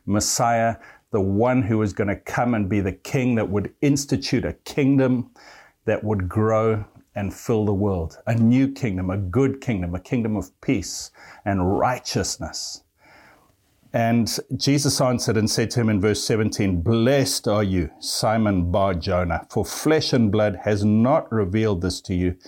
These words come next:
but my Father who is in heaven." Jesus' response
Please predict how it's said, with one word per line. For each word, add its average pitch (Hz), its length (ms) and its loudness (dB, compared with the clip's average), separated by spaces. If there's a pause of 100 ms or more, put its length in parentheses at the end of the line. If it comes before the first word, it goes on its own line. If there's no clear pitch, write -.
(320)
but 104 180 -2
my 98 180 0
Father 120 680 0 (100)
who 104 160 -2
is 101 160 0
in 95 140 -2
heaven." 95 440 -4
Jesus' 131 600 -2
response - 640 -4